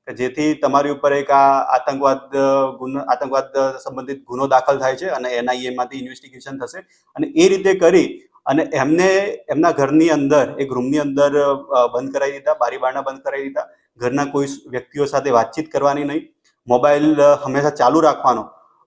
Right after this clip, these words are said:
અને ગઈકાલે બંને કેસની અંદર એમને આ રીતે ડિજિટલ અરેસ્ટ કર્યા અને એની અંદર દર બે કલાકે એમને "I am safe, I am safe" એ રીતે મેસેજ કરાવડાવે છે અથવા તો ડાયરીમાં લખીને એમની જોડે વી-,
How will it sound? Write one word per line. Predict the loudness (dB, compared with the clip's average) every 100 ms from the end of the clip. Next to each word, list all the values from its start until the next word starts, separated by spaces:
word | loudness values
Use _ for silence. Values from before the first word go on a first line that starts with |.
| -8
અને | -2 -2
ગઈકાલે | 2 2 4 2 6 6 6
બંને | 4 2 2
કેસની | 2 0 0 -2
અંદર | 2 0 0
એમને | -8 -2 2 2 0 -12 _ _ -2
આ |
રીતે | 0 0
ડિજિટલ | -2 -6 0 2
અરેસ્ટ | 4 0 -4 0
કર્યા | 2 2
અને | 2 0 -2
એની | -4 -2 -2
અંદર | -2 0 0 4
દર | 2 4
બે | 4 2
કલાકે | 4 2 2 2 -4
એમને | -2 -2 -2 -2 -2
"I | -2
am | -4
safe, | -2 -2 -2
I | -4 -6 -4
am |
safe" | -8 -2 -2 -2 -18 _ _
એ | -6
રીતે | -2 -2 -2 -4 _
મેસેજ | -4 0 0 0
કરાવડાવે | 2 4 4 2
છે | 0 -2
અથવા | -2 -2
તો | -4
ડાયરીમાં | 2 0 2 -2 -2
લખીને | -4 -6 -6 -2
એમની | -4 -4 -14
જોડે | -12 -10
વી-, | -8